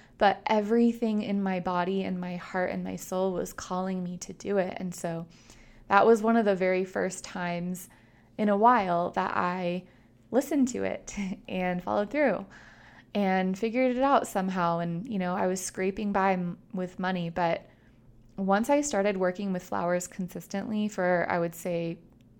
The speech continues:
few weeks to a month, I completely started to, like, everything changed. My anxiety and my depression that I had been experiencing chronically for years since I was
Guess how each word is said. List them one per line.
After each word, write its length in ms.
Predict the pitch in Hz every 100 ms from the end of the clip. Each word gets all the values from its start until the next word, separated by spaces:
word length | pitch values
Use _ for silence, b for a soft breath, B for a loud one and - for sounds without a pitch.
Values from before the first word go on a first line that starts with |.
| -
few 260 | - 196 185
weeks 260 | 170 180 -
to 140 | 185
a 60 | 165
month, 420 | 160 180 240 - b b b b b b - - _
I 600 | 208 208 208 208 208 214 - - _ -
completely 1200 | - 233 - - 220 208 214 254 254 262 277 294 294 B B B B -
started 720 | - - 196 190 196 190 -
to, 680 | - - 202 190 185 180 - - - - -
like, 280 | 208 190 -
everything 560 | 208 196 208 190 185 180
changed. 760 | - - - 220 - - -
My 220 | 202 196 196
anxiety 880 | 190 190 180 185 208 233 240 262 - - -
and 180 | 202 202
my 140 | 190
depression 640 | 190 196 - 180 - 180 190
that 140 | -
I 100 | 196
had 260 | 175 196 180
been 160 | 202
experiencing 1000 | 226 - - 233 214 180 180 180 170 185 b b b
chronically 800 | - - 208 202 190 175 170 202 -
for 180 | -
years 640 | 185 180 196 185 170 190 -
since 300 | - 196 190 -
I 160 | 180
was 340 | 185 180 175